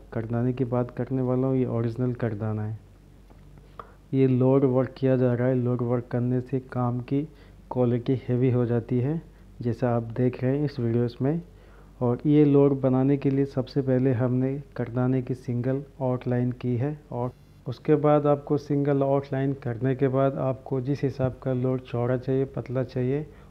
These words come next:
उस हिसाब को आपको करदाना यूज़ करना है। फ़िलहाल मैं मीडियम यूज़ कर रहा हूँ लोड का साइज़, तो उसमें मैं चार करदाना यूज़ कर रहा हूँ। आपको ज़्यादा चौड़ा चाहिए तो पाँच करदाना, छः करदाना यूज़ कर सकते हैं,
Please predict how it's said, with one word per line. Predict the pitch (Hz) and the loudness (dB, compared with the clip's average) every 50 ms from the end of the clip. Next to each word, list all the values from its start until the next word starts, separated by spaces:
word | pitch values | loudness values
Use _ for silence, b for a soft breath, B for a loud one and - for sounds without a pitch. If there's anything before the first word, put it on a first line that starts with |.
| B - | B -10
उस | 160 135 - - | -10 -8 -6 -6
हिसाब | 127 - - 131 127 120 - - | -6 -4 -2 -2 -2 -2 -4 -4
को | - 135 | -2 0
आपको | 123 123 - - 139 131 | 0 -2 -2 -4 -6 -6
करदाना | - 131 123 123 117 123 123 131 139 | -4 -4 -6 -4 -2 -2 -2 0 0
यूज़ | 131 127 127 120 110 - | 2 2 0 0 -2 -4
करना | - 113 107 110 110 | -8 -8 -6 -6 -6
है। | 110 107 | -6 -8
फ़िलहाल | - - 113 117 127 127 131 127 | -8 -6 -4 0 0 2 2 0
मैं | 127 127 127 127 127 127 B B B B B B - | 0 0 -2 -2 -4 -6 B B B B B B -6
मीडियम | 113 120 120 117 127 139 139 | -4 -2 0 2 2 2 2
यूज़ | 135 131 135 127 - | 2 2 0 -2 -2
कर | - 135 127 123 | -2 -2 -2 0
रहा | 131 135 | 0 0
हूँ | 135 131 131 | 0 0 2
लोड | 127 127 127 139 143 - - - - - - | 2 2 2 0 0 -4 -8 -18 -18 -10 -8
का | 120 117 | -6 -6
साइज़, | - - 123 131 143 147 143 - B B B B - | -4 -2 -2 -2 -2 -2 -4 -10 B B B B -10
तो | - 123 | -8 -8
उसमें | 117 - - 131 127 | -6 -4 -4 -2 -2
मैं | 127 127 131 127 | 0 -2 -2 -4
चार | - - - 120 120 123 117 | -4 -4 -2 -2 -2 -2 -2
करदाना | - 127 120 113 110 127 127 131 | -4 -4 -4 -4 -2 -2 0 0
यूज़ | 131 123 123 123 120 - | 0 0 0 -2 -4 -4
कर | - - 123 120 | -6 -4 -4 -2
रहा | 120 127 | -2 -4
हूँ। | 127 127 | -4 -4
आपको | 123 113 - - 131 123 | -6 -6 -4 -4 -4 -2
ज़्यादा | 113 117 117 117 127 127 | -2 -2 -2 0 0 -2
चौड़ा | 127 - - 127 123 127 127 | -2 -2 -4 -2 -2 -2 -2
चाहिए | 123 - - 127 131 131 143 143 139 B B B B B - | -4 -4 -4 -2 -2 -2 -2 -4 -8 B B B B B -14
तो | 123 | -12
पाँच | 120 - 123 123 127 123 - | -8 -4 -4 -4 -4 -4 -4
करदाना, | - 127 123 123 127 131 131 135 139 135 | -6 -4 -4 -2 -2 0 0 0 -2 -4
छः | 139 - - 131 127 | -6 -4 -2 -2 -2
करदाना | - - 127 123 110 117 123 127 139 | -2 -2 -6 -6 -4 -4 -2 -2 0
यूज़ | 139 127 127 120 120 - | 0 0 0 -2 -2 -4
कर | - 120 107 | -6 -6 -6
सकते | 92 - 117 - - - 117 | -6 -6 -8 -8 -6 -6 -6
हैं, | 110 110 107 | -6 -6 -8